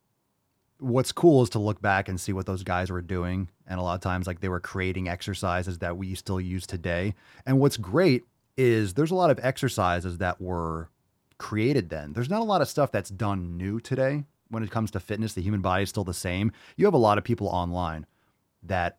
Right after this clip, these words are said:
over obsess with, like, the science. Like, well, this exercise with this angle, you see people that are doing an angle where they're grabbing,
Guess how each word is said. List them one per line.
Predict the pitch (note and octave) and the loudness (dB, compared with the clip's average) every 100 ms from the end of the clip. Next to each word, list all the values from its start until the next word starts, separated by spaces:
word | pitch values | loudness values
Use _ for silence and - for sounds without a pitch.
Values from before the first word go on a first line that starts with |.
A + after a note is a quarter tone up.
| - | 2
over | C3 A#2+ A#2 G#2 - | 4 4 2 0 -4
obsess | G2 - - F2 F2 - - | -10 -6 -2 -2 -2 -8 -12
with, | F#2 F2 | -10 -8
like, | E2 - - _ _ _ _ _ - | -10 -12 -14 _ _ _ _ _ -14
the | - | -10
science. | - - F2+ C#2+ C2+ - | -6 -4 -4 -8 -14 -20
Like, | F2 | -14
well, | G#2 | -8
this | A2 F3 - | 0 0 2
exercise | A#2+ - F#2+ F#2 E2 | -4 -2 -6 -4 -6
with | F#2 | -6
this | F#2+ - | -6 -4
angle, | A2 G#2+ G2+ | -4 -2 -4
you | G2 | -4
see | B2 | -4
people | - B2 A2+ | -4 -4 -2
that | G2+ | -2
are | |
doing | G#2 A2+ A2 | 0 0 0
an | |
angle | G#2+ A2 A2 - - - | -2 -4 -6 -8 -16 -10
where | A#2+ | -6
they're | G#2 | -4
grabbing, | F2+ C3+ D3 C#3 B2 | -4 0 0 0 -2